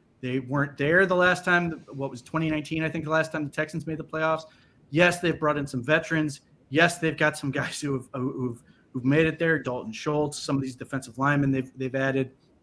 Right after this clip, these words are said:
have some playoff experience. But by and large, the Browns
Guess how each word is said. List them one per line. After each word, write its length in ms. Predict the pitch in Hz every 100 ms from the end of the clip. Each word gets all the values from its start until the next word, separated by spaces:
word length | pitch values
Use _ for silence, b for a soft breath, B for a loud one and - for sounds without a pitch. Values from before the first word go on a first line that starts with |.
| _ _ _
have 260 | - 160 160
some 180 | - 143
playoff 300 | 151 151 143
experience. 400 | - 135 123 120 b b b b
But 160 | 143 -
by 200 | 147 254
and 140 | 185
large, 640 | 151 190 165 143 131 - _ _ _ _ -
the 100 | 165
Browns 580 | - 156 202 247 143